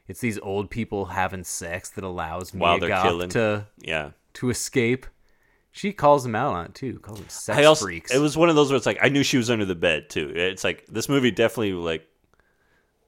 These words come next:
Speaker 2: it surprised me in certain ways, but then in other ways, it was like, this is exactly what I think is about to happen.
Speaker 1: Exactly.
Speaker 2: She's under the bed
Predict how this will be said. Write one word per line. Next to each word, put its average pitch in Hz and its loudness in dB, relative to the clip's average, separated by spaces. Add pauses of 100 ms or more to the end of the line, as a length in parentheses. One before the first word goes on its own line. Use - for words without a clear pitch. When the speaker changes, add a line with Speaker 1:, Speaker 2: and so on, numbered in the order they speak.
Speaker 2:
it - -14
surprised 170 4
me 160 2
in 120 0
certain 135 -2
ways, 92 2
but 101 -4
then 107 0
in 107 -2
other 110 2
ways, 85 0
it 82 -4
was 82 -6
like, 80 -4
this 110 -4
is 104 -4
exactly 95 0
what 85 0
I 78 0
think 80 -8
is 76 -6
about 76 -8
to - -14
happen. 78 -6
Speaker 1:
Exactly. 123 8
Speaker 2:
She's 107 -2
under 90 0
the 78 -4
bed 73 -10